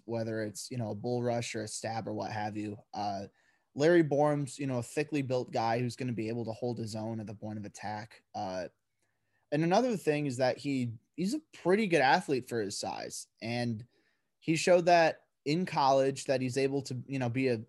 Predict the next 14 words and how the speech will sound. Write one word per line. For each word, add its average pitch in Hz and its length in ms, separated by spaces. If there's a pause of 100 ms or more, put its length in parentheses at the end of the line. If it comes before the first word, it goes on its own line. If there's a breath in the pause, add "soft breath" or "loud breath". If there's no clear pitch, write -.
(220)
successful 143 640
enough 131 200
down 135 280
blocker, 123 440
and 120 100
he's 117 300
solid 135 580
when 120 200
accelerating 123 680
the 113 80
second 117 400
level. 120 440 (520 soft breath)
Uh, 110 380 (560)
but 127 340